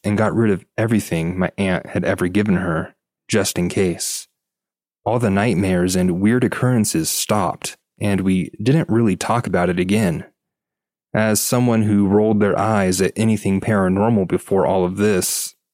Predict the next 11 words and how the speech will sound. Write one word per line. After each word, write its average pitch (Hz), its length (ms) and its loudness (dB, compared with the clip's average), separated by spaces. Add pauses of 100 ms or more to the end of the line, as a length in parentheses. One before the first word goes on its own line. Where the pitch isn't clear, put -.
I 101 120 0
was 107 240 2
now 135 280 2
somewhat 131 520 2
a 98 80 0
believer. 92 640 0 (640)
I 104 140 -2
thank 151 280 0
that 107 200 0
psychic, 123 480 0
though. 76 400 -2